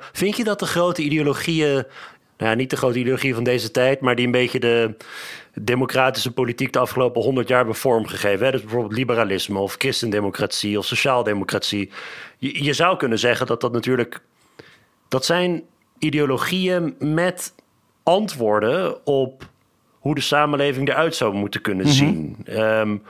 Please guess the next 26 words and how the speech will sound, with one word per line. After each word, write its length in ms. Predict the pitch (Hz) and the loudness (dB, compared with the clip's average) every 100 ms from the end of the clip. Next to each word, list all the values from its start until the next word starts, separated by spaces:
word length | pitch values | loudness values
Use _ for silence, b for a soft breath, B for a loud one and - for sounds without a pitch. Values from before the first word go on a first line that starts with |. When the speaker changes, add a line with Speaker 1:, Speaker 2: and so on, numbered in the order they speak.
| B B | B B
Speaker 1:
sociaaldemocratie 1080 | B 131 151 143 135 135 131 135 123 - 131 | B 0 2 2 2 0 0 -2 -2 -2 -2
bijvoorbeeld 640 | 117 107 123 131 131 120 117 | -2 -4 0 2 2 0 0
met 140 | 120 | 0
een 140 | 120 | 0
kernbegrip 540 | - 131 120 110 127 120 | 0 2 2 0 -2 -2
als 120 | - | -2
solidariteit. 840 | 113 107 107 101 101 95 85 85 | 0 0 0 -2 -2 -2 -2 -2
Of 300 | - 110 110 - B B B B | 0 -2 -2 -10 B B B B
christendemocratie 1080 | 127 127 139 123 120 117 123 117 - 120 113 | 0 0 0 0 0 0 0 -2 0 0 0
met, 300 | 113 117 117 | 2 0 0
nou 120 | 107 | 0
ja, 80 | 104 | 0
noem 180 | 113 117 | 0 -2
het 100 | - | -4
gemeenschapszin. 1400 | - 131 110 113 - 98 95 - 117 104 98 98 98 95 | -2 -2 0 0 0 -4 -2 -2 -2 0 0 -2 -2 -2
Of 360 | 107 104 98 - B B | 0 0 -2 -10 B B
liberalisme 880 | 107 120 113 123 123 127 127 117 120 | -4 0 2 2 2 -2 0 0 0
met, 360 | 110 104 107 107 | 0 0 0 0
met 220 | 104 104 | -2 -2
individuele 560 | 117 113 107 117 113 113 | -4 -4 -2 0 0 0
ontplooiing. 920 | 117 - 151 156 151 143 147 143 123 | -4 -2 2 2 2 2 0 0 0
En 240 | 123 117 B B B B | -2 -4 B B B B
je 120 | 135 | -2
kunt 200 | 202 190 | 0 0
dat 120 | 165 | 0
klimaatprobleem 920 | - 139 151 160 - 131 123 123 120 | -2 2 2 2 -2 -2 2 2 0